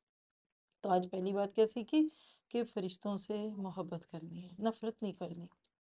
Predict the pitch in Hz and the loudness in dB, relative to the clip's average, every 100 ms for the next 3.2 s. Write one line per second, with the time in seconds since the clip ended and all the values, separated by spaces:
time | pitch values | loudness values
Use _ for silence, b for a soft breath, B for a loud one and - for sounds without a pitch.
0 | _ _ _ - 208 311 311 311 233 202 | _ _ _ 0 4 4 6 4 6 6
1 | 196 - _ _ _ 233 240 - - 294 | 4 -2 _ _ _ 4 4 2 -4 -2
2 | 285 220 214 202 180 185 196 185 180 170 | 0 2 2 0 -2 -2 -2 -4 -6 -10
3 | 180 180 | -12 -16